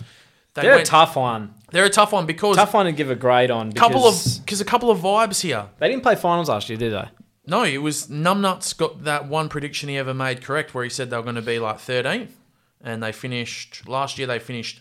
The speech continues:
Speaker 1: eleventh.
Speaker 2: Mm.
Speaker 1: Um, so they finished eleventh, rose in the top four, but out in straight set. So it's like, Dylan, if you're gonna give Essendon the fucking thing for the collapse, what are you gonna give Port?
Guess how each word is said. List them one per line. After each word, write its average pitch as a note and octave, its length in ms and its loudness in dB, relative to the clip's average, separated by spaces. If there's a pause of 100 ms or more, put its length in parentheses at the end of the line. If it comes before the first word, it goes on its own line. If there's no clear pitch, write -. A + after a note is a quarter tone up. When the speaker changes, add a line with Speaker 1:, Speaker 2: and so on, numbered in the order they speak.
(120)
Speaker 1:
eleventh. E3 520 -4
Speaker 2:
Mm. A#2+ 260 2 (380)
Speaker 1:
Um, C3 580 -4 (300)
so - 120 -4
they D3 80 0
finished G3+ 240 -2
eleventh, E3+ 500 -2
rose F#3 320 0
in F3+ 60 -6
the D#3+ 60 -8
top D3+ 180 -8
four, D3+ 260 -2
but C#3+ 100 -6
out F3 140 -2
in E3 60 -10
straight D3+ 220 -10
set. F#3+ 280 -4
So D3 140 -8
it's C3 160 -16
like, C#3 240 -4 (500)
Dylan, F#3 240 -4
if C#3+ 140 -12
you're C#3+ 80 -16
gonna G#3+ 220 -6
give E3 380 -10
Essendon C#3 640 -6
the A#2+ 160 -6
fucking B2+ 460 -10
thing C3 220 -8
for B2+ 120 -10
the A2 120 -10
collapse, B2 540 -6
what C3 100 -10
are - 40 -8
you B2+ 40 -10
gonna A#2+ 160 -6
give G#2+ 160 -14
Port? A#2+ 360 -6